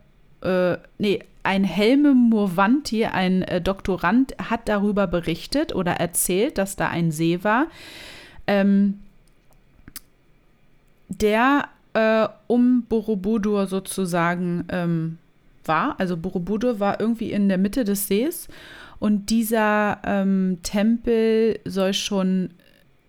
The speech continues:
nee, der See soll schon lange vor dem Tempel existiert haben. Dann die Frage, wie kann ich auf einem See einen Tempel errichten?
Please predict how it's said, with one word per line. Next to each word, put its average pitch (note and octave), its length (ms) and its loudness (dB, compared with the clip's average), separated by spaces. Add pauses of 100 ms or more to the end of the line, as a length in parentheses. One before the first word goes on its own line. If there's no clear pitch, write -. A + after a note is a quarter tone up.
(240)
nee, A3+ 200 2
der G3 220 0
See A3+ 380 0
soll G3 260 0
schon G3 260 0
lange G#3 320 0
vor A3+ 340 -2
dem A3 220 -4
Tempel F3 460 -2
existiert E3+ 840 -4
haben. G3+ 400 2 (580)
Dann G3+ 240 2
die C4 120 0
Frage, A#3+ 480 0
wie G3+ 140 -6
kann A3+ 240 0
ich A#3+ 220 -2
auf G3+ 180 -2
einem F3+ 360 0
See E3+ 380 -2
einen E3+ 220 -2
Tempel G3 420 -2
errichten? C4+ 680 -6